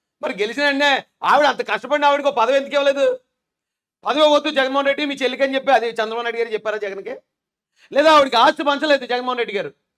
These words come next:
"జగన్మోహన్ రెడ్డి, మీ చెల్లికి నువ్వు ఆస్తి పంచకని" అది కూడా చంద్రబాబు నాయుడు గారు చెప్పారా? ఆ బావగారిని లేకపోతే షర్మిలమ్మని ఇజ్రాయెల్ వెళ్ళినప్పుడు, అంటే వీళ్ళు గెలిచిన వెంటనే ఇజ్రాయెల్ వెళ్ళారు, ఇజ్రాయెల్లోనే "నీకు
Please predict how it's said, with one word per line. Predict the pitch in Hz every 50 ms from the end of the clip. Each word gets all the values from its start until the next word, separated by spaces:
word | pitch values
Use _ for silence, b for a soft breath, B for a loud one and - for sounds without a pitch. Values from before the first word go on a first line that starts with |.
| _ _ _ _ -
"జగన్మోహన్ | 233 - 262 269 285 294 302 302
రెడ్డి, | 311 311 320 302
మీ | 285 -
చెల్లికి | 277 269 285 294 294
నువ్వు | 294 277 277
ఆస్తి | 285 277 269
పంచకని" | 285 285 277 254 285 277 269 233 - _ _
అది | - 170 208 247
కూడా | 277 277 226
చంద్రబాబు | 240 233 240 254 254 254
నాయుడు | 247 240 240
గారు | 233 233 208
చెప్పారా? | 196 196 185 165 170 - - _ _ _ _ _ _ _ _ _ _ _ _ _ _ _ _ _ _ _ -
ఆ | - 214 190
బావగారిని | 208 247 277 285 294 302 294 294 311 302 285
లేకపోతే | 277 269 277 269 285 269
షర్మిలమ్మని | 269 262 269 277 294 294 285 277 277 277 269 233 - _ - 196
ఇజ్రాయెల్ | 220 220 285 294 302 302 294
వెళ్ళినప్పుడు, | 294 294 302 - - 240 233
అంటే | 240 240
వీళ్ళు | 262 247 208 214
గెలిచిన | 240 240 240 285
వెంటనే | 277 277 262
ఇజ్రాయెల్ | 247 247 254 247 233
వెళ్ళారు, | 220 208 190 156 131 _ _ _ _ _ _ _ -
ఇజ్రాయెల్లోనే | 196 208 247 294 302 302 302 302 302 311 294
"నీకు | 277 254 247 247